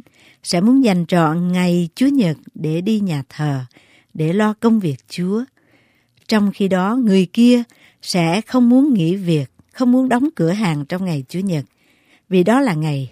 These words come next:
đông khách, kiếm được nhiều tiền. Tương tự như thế, nếu bạn là người đơn sơ, không chú trọng nhiều đến bề ngoài, nhưng người phối ngẫu của bạn lúc nào cũng chú trọng đến cách ăn mặc,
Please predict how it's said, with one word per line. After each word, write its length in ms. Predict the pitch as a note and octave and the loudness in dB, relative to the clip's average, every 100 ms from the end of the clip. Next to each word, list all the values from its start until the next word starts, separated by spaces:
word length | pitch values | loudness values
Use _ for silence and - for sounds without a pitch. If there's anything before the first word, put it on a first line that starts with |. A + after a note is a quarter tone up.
| _ | _
đông 240 | - F3+ D#3 | -4 -4 -4
khách, 200 | - B3+ _ _ _ _ _ | -8 -8 _ _ _ _ _
kiếm 280 | F#3 F#3+ A#3+ | -2 0 0
được 140 | D#3+ - | -4 -6
nhiều 260 | D3 D3 B2 - | -4 -4 -6 -6
tiền. 240 | D3 C3 A#2+ _ _ _ _ _ _ _ _ - _ | -6 -6 -10 _ _ _ _ _ _ _ _ -20 _
Tương 200 | - C#4 | 2 4
tự 160 | B3+ E3+ | 4 0
như 240 | D#3 G3+ | 0 -2
thế, 340 | G3 F#3+ F#3 A#3 _ _ _ _ A3 | -2 -4 -4 -6 _ _ _ _ 0
nếu 140 | C#4+ | 2
bạn 240 | A3 D#3 | 2 0
là 140 | F#3+ F#3 | 0 0
người 260 | F3 E3 | 2 0
đơn 300 | E3 A#3+ B3+ | 4 4 4
sơ, 340 | A#3 B3 A#3+ A#3+ | 0 -2 0 -2
không 200 | - C4+ | 0 0
chú 200 | C4 C#4+ | 2 -2
trọng 280 | C#4+ A3+ F3 | -2 -4 -2
nhiều 240 | F3+ F3+ F3 | 0 0 0
đến 280 | G#3+ B3+ D#4+ _ - | 0 0 -4 _ -6
bề 180 | F3+ | -4
ngoài, 440 | C#3+ D3 D#3 C#3 C3 _ _ _ _ _ _ - | -4 -4 -6 -6 -10 _ _ _ _ _ _ -2
nhưng 380 | G#3 G3+ G3+ F#3+ _ _ _ | 2 2 0 -4 _ _ _
người 380 | E3+ D#3+ D#3 C#3+ | -4 0 0 -2
phối 260 | - A3+ C4+ | -2 0 2
ngẫu 240 | F3+ E3 | 2 0
của 200 | - F3+ | -2 -2
bạn 300 | E3+ D3+ A#2 - | -2 -4 -8 -8
lúc 260 | A3+ D#4 A#3+ | -4 -2 0
nào 280 | F#3+ F3 D#3+ | 0 0 -4
cũng 180 | D#3+ | -8
chú 220 | F#3 B3 C4+ | -4 -2 -2
trọng 280 | F#3 A#2 | -2 -4
đến 120 | E3 F3+ | -6 -8
cách 200 | - C4 _ - | -8 -8 _ -6
ăn 280 | G#3+ G#3+ | -4 -2
mặc, 140 | E3 | -4